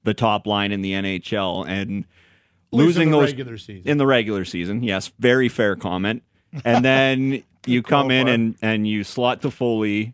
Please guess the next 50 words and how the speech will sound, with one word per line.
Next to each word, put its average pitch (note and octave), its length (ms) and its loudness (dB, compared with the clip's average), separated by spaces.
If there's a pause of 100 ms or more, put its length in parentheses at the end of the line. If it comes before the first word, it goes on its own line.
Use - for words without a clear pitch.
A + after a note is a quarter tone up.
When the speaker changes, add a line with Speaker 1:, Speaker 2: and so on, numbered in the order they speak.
(120)
Speaker 1:
you G#2+ 200 0
elevate A2+ 420 0
him A2 540 -2
from A2 100 -4
what G#2+ 140 -4
the A2 80 -4
lineup A2+ 320 -2
was A2 180 -2
last G#2 320 0
year G#2+ 80 -2
to G#2 80 -4
this G2 380 -6
year, F#2 320 -6 (340)
and G#2 240 -4
you G#2+ 80 0
haven't C3+ 220 0
really C#3 260 2
necessarily A#2+ 680 0
found G#2+ 360 -2
that G2 160 -4
left G2+ 280 -2
side G2 320 -4
spot G2 500 -4 (360)
to G#2 200 -2
Elias F#2 420 -4
Lindholm. G2 460 -4
So, A2+ 380 0 (260)
yeah, D#3 220 2
if A#2 80 -4
you B2 120 2
had C#3 200 2
a C#3 40 2
more C3 220 0
productive A#2 720 0
top A2 360 0
line, G#2 260 0
all A#2 160 0
three B2 320 -2
positions, A2 640 -4
chances B2+ 420 -2
are A#2 140 2
you're A2 220 0
in A#2 180 -2
the A2+ 80 0
playoffs, G#2 480 -2
not G#2 220 -2
chasing A2+ 440 -2
a G2+ 80 -4
playoff G2 420 -4
spot. A#2+ 500 -2